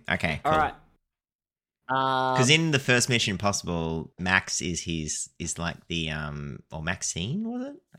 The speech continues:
Speaker 1: can't remember.
Speaker 2: Maxine, yeah, yeah, yeah, yeah,
Speaker 1: Ah,
Speaker 2: yeah.
Speaker 1: okay, that's who I was thinking he was talking to, 'cause he was quite cocky when he talked to her, 'cause he was trying to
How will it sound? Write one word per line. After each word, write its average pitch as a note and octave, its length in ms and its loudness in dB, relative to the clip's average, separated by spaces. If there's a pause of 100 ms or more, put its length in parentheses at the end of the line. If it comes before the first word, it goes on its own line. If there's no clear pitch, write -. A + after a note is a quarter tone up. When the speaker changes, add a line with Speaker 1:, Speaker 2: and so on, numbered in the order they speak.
Speaker 1:
can't F#3 120 -16
remember. A2 340 -4
Speaker 2:
Maxine, C#3 580 -2
yeah, C3 100 -2
yeah, B2+ 100 0
yeah, A2+ 180 2
yeah, A2+ 100 2
Speaker 1:
Ah, G2+ 300 2
Speaker 2:
yeah. F2+ 100 0
Speaker 1:
okay, E2+ 300 -2
that's A2+ 200 6
who G#2+ 140 2
I F2 120 2
was F2 180 0
thinking E2 360 -2
he E2 120 -2
was D#2 160 -4
talking D#2 340 -4
to, D2+ 240 -6
'cause F2 180 -4
he F#2 80 0
was F2 120 -2
quite G#2+ 240 2
cocky F2 280 0
when F2+ 140 -4
he E2 80 -4
talked E2 240 -4
to D#2 60 -6
her, D#2+ 240 0
'cause G2 180 -6
he F2 80 -2
was E2 140 -2
trying E2+ 320 -2
to D#2+ 320 -4